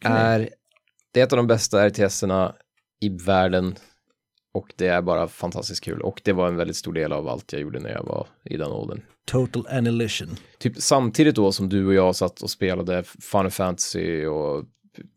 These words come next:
Speaker 1: Symphony of the Night och sånt där,
Speaker 2: Mm.
Speaker 1: J-, J R P G-träsket,
Speaker 2: Mm.
Speaker 1: tiden, så gick jag samtidigt hem till en annan kompis och satt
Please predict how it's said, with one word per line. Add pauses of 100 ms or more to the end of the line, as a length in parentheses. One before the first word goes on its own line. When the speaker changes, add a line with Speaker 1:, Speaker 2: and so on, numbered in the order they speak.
Speaker 1:
Symphony
of
the
Night
och
sånt
där,
Speaker 2:
Mm.
Speaker 1:
J-,
J
R
P
G-träsket,
Speaker 2:
Mm.
Speaker 1:
tiden, (680)
så
gick
jag
samtidigt
hem
till
en
annan
kompis
och
satt